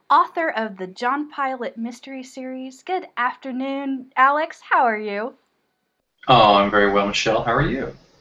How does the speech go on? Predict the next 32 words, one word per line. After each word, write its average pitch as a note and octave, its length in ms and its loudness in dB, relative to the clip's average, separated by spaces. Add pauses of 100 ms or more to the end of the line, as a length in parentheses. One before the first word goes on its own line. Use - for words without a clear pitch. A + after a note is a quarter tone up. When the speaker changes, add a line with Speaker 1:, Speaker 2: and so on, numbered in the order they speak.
(1300)
Speaker 1:
I'm F4+ 160 0
doing C#4+ 300 -6
very C#4+ 300 -8
well, C#4+ 260 -4
thank C#4+ 380 -12
you. F#3 260 -8 (1400)
Just A#4 280 -8
to F#4 80 -8
give C#4+ 240 -10
you B3+ 160 -4
a A3 40 -4
little C4 280 -8
bit A3+ 240 -8
of F#3+ 180 -10
background F#3 560 -6
information F3+ 840 -12
for F3+ 240 -14
those F3 320 -12
of F3+ 100 -20
you F3 160 -12
that E3+ 220 -12
are E3 100 -12
not F3+ 400 -6 (600)
yet G#3 300 -2
familiar F#3 840 -8
with E3+ 480 -6
J. F3 180 -8
Alexander E3 540 -10
Greenwood D#3+ 540 -14
and G3+ 140 -14
his F3+ 300 -16
work, E3 320 -10